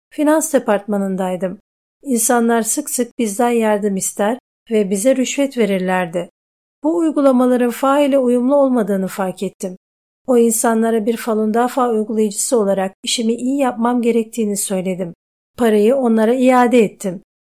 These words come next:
Meslektaşlarım kadar onlar da şaşırdılar. Bugünlerde yaptığım şeyi çok az insan yapabilirdi. Çoğu insan açgözlü.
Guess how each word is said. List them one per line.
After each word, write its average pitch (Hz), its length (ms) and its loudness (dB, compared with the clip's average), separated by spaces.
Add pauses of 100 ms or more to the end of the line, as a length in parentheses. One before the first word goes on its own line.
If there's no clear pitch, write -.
(360)
Meslektaşlarım 262 920 0
kadar 214 400 0
onlar 262 400 2
da 196 80 0
şaşırdılar. 185 760 -4 (500)
Bugünlerde 226 500 2
yaptığım 214 480 0
şeyi 208 280 -2
çok 294 220 -4
az 247 120 0
insan 233 320 0
yapabilirdi. 190 800 -6 (500)
Çoğu 247 200 4
insan 214 460 -2
açgözlü. 185 720 -4